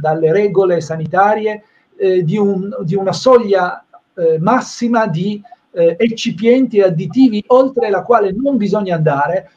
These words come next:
mi riferisco per esempio all'alluminio, cioè a eccipienti o sostanze che comunque hanno il ruolo di provocare il processo infiammatorio che serve per che il vaccino funzioni, ma che sono fortemente tossiche, come appunto l'alluminio. Se,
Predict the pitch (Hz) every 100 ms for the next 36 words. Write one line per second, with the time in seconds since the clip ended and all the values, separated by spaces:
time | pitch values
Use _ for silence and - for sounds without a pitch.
0 | - 170 175 180 175 185 175 170 190 175
1 | 170 165 160 165 196 233 175 143 - _
2 | 240 185 165 185 - 262 247 262 277 240
3 | 175 135 220 226 247 247 247 220 180 175
4 | 190 226 262 254 240 - _ _ 214 254
5 | 196 175 208 254 196 160 202 175 - 160
6 | 160 160 160 302 269 147 135 147 - 185
7 | - 160 151 - 156 156 196 160 139 -
8 | - 190 156 135 135 156 151 147 _ _
9 | 160 143 139 - 226 185 262 311 190 240
10 | 254 - _ 170 - - 196 247 - 165
11 | 175 170 156 160 180 202 - 135 139 151
12 | 170 151 180 165 175 160 180 156 135 135
13 | - _ - 349 359 -